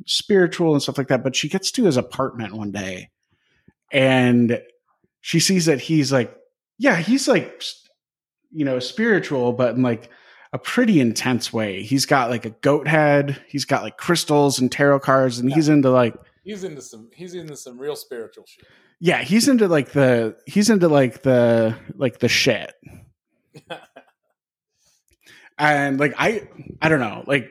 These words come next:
Speaker 1: he, he tells her that it's, like, sex magic.
Speaker 2: Oh, so he's got a little of the Santeria in him. That's what
Speaker 1: Yeah,
Speaker 2: he's
Speaker 1: he's,
Speaker 2: doing.
Speaker 1: he's doing a bit of the Santeria.
Speaker 2: Ah.
Speaker 1: I don't know how much he got to practice it.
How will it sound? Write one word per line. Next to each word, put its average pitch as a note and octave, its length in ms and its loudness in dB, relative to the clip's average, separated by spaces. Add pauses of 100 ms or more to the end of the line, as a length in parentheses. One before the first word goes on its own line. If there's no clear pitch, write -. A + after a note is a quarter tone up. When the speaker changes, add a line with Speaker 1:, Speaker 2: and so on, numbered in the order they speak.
(380)
Speaker 1:
he, A3 240 4
he G#3 220 -2
tells A3+ 320 -2
her F3 140 2
that C#3 160 2
it's, B2+ 180 -2
like, G#2 160 -6
sex - 380 -6
magic. D3 640 0 (400)
Speaker 2:
Oh, E3+ 200 -6
so G#3 140 -2
he's G#3+ 140 -4
got A3+ 160 -2
a - 40 -6
little G3+ 180 -4
of F#3 60 -8
the F#3 60 -6
Santeria G#3+ 720 -4
in D3+ 60 -6
him. B2 180 -12
That's A#3+ 240 -6
what F3 160 -2
Speaker 1:
Yeah, F3 80 2
Speaker 2:
he's A3+ 240 2
Speaker 1:
he's, - 60 -12
Speaker 2:
doing. F3 120 -6
Speaker 1:
he's G3 140 0
doing D4+ 220 4
a C#4 40 2
bit C#4+ 140 2
of C#4 100 2
the C4 60 0
Santeria. A3+ 840 -2
Speaker 2:
Ah. B2 300 -14 (240)
Speaker 1:
I D#3+ 100 2
don't A#3 140 4
know A3 380 2
how - 180 -2
much G#3 220 0
he G#3+ 100 -6
got F#3 200 0
to E3+ 80 -8
practice F#3+ 540 -4
it. G#2+ 300 -10